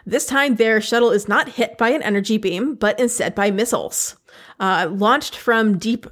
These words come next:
within the planet's surface, a, a fissure five kilometers deep.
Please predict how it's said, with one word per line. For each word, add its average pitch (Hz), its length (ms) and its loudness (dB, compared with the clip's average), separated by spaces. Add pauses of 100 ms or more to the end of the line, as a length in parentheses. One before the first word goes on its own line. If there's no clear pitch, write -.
(140)
within 196 680 -2
the 185 360 -2
planet's 175 440 -4
surface, - 540 -6
a, 170 280 -2
a 202 40 -2
fissure 240 400 2
five 214 460 0
kilometers 185 580 -6
deep. - 260 -10